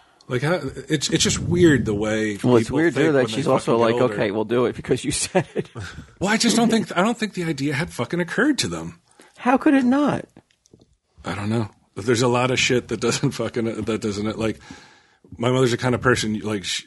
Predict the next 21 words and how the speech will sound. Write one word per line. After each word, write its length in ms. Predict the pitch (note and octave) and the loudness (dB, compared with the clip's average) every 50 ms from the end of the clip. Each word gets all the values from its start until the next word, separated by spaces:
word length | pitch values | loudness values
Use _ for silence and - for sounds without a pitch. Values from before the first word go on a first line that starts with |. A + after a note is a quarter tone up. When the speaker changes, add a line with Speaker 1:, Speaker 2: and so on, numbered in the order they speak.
| - G#2+ | -12 -12
Speaker 1:
she 160 | F#2+ - - | -8 -4 -2
doesn't 220 | B2 A2+ B2 B2+ - | -2 0 0 -2 0
think 200 | - B2 A#2 - | 0 -2 -2 -2
things 220 | B2 A2+ G#2+ - | -2 -2 -2 -4
through, 380 | - G2 G2 G#2 A#2 A#2+ C3 C3 | -6 -6 -2 2 4 4 6 4
like, 180 | G#2+ G2+ F#2 G#2+ | 4 2 0 -2
even 320 | A2 G#2+ A2+ G#2 F#2+ F2 | -2 0 0 -2 -2 -2
way 180 | E2+ G#2+ A2+ A2+ | 0 2 4 4
worse 280 | A2+ A2+ A2+ A#2 - | 4 4 4 2 2
than 100 | - G2 | 0 -2
I 120 | F#2+ G2+ A2 | -2 0 2
do. 200 | A2 C#3+ D3+ C#3 - - - - - - - - _ _ _ | 4 4 4 4 0 -4 -18 -18 -18 -20 -20 -20 _ _ _
And 560 | - A#2 A#2+ A2+ A2 A2 G#2 G2+ G2+ F#2+ - - - _ _ _ _ _ _ _ _ _ | -2 0 2 2 2 0 -2 -4 -4 -6 -10 -12 -18 _ _ _ _ _ _ _ _ _
I'll 100 | - A#2 A#2+ | -2 -2 0
have 120 | A#2+ G#2 | 0 -2
to 80 | A2 G2+ | -4 -4
tell 180 | - B2 A#2 G#2+ | -2 -2 0 0
her, 80 | G2+ | -2
like, 200 | G2 G2 G2 F2+ | -2 -4 -6 -2
"Yeah, 220 | - C#3 B2+ G#2 F#2 | 0 0 0 0 -2
but 280 | E2 F#2+ F#2 F2+ - | -6 -8 -10 -10 -12